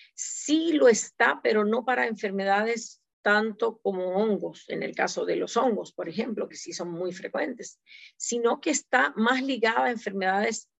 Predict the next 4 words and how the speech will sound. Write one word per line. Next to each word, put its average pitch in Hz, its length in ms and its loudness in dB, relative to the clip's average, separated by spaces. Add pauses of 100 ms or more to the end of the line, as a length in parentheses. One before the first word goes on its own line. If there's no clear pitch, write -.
raras 190 600 2
que - 100 -12
son 196 320 -6
genéticamente 185 1080 -4